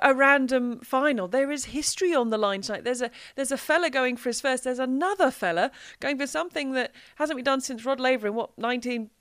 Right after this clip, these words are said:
sixty-nine? And, and also trying to get number twenty-one." I mean, but trying to bring yourself back up after what happened with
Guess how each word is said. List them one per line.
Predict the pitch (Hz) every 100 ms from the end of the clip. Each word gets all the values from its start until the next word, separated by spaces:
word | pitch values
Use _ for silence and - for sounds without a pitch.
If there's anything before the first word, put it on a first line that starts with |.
| -
sixty-nine? | 277 - - 233 240 151 175 233 - - _
And, | 247 277 247 - - _ _
and | 269
also | 294 349 233
trying | 208 269 262
to |
get | 262 277 -
number | 262 277
twenty-one." | 269 - 302 262 285 320 349
I | 233
mean, | 262 254 - _
but | - - -
trying | 294 330
to | 294 220
bring | 202 - 254 302
yourself | 269 240 240 233 -
back | 226 -
up | 247 233
after | 226 214 - 220 196 190
what | 214 240
happened | 233 254 220 196
with | 190 185 -